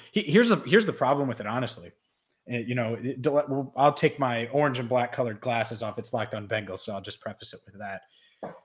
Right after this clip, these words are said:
The N F L should hate that call because you know what the N F L should want?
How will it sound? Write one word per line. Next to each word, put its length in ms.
The 220
N 100
F 180
L 380
should 280
hate 500
that 200
call 400
because 260
you 140
know 160
what 200
the 120
N 80
F 140
L 120
should 340
want? 340